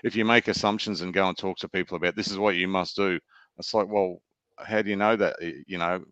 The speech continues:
you've gotta start with a question, and the question leads to an answer and hopefully more questions. And then you build an actual accurate picture of what you're trying to achieve and what the business needs you to achieve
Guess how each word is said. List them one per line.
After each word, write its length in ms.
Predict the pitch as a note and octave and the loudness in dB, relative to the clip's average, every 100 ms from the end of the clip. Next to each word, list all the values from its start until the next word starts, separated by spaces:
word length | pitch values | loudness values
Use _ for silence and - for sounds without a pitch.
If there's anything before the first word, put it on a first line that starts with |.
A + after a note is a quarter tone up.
| _ - | _ -20
you've 300 | - A2 G#2 | -10 -6 2
gotta 180 | C3+ A2+ | 4 4
start 300 | - A2 G2 | 6 6 6
with 100 | F2+ | 0
a 40 | |
question, 460 | - G#2 G#2+ - F#2 | 0 2 4 2 -2
and 100 | F2+ | -2
the 60 | |
question 400 | - G2+ F#2+ F#2+ | 0 0 0 0
leads 180 | F2+ E2 | 0 0
to 100 | - | -2
an 60 | F2 | 0
answer 360 | F#2+ F#2+ - | 2 0 -2
and 100 | F2 | 0
hopefully 320 | F2 F#2+ - F2+ | 0 0 -2 -6
more 180 | F#2 | -4
questions. 560 | E2 F#2+ F#2 - E2+ - - - - - | -4 -2 -2 -4 -8 -10 -14 -20 -20 -10
And 100 | F#2 | -2
then 100 | G2 | 0
you 100 | F2+ | 0
build 360 | D#2 F#2+ F#2 - - - - _ | 2 2 0 -4 -14 -18 -20 _
an 80 | G2+ | 0
actual 540 | F#2+ A2 - G2+ F#2 E2 | 2 2 0 -4 -4 -4
accurate 380 | F#2+ G2 - F2+ - | -2 -2 -2 -8 -6
picture 400 | G2 - F#2+ E2+ | -8 -6 -2 -2
of 100 | E2+ | -2
what 160 | F#2 D2 | -4 -6
you're 100 | E2+ | -6
trying 260 | - F2+ | -4 -4
to 120 | E2+ E2+ | -4 -10
achieve 340 | - F#2 E2+ | -4 0 0
and 100 | F2+ | -2
what 100 | F#2 | -4
the 60 | E2+ | -4
business 360 | F2 E2 E2+ | -8 -8 -10
needs 240 | F2 F2+ E2+ | -8 -8 -8
you 40 | E2+ | -10
to 180 | F2+ | -8
achieve 360 | E2 - E2 D#2+ | -8 -6 -4 -6